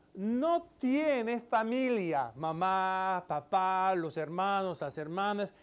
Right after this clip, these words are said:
Ella no tiene familia en los Estados Unidos.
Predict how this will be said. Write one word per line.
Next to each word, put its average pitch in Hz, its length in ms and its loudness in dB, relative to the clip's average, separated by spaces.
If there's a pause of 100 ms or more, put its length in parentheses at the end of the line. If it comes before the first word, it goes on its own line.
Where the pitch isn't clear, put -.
(140)
Ella 269 180 2
no 277 260 0
tiene 285 320 -2
familia 220 640 -2
en 180 140 -4
los 175 180 -4
Estados 185 520 -2
Unidos. 160 640 -6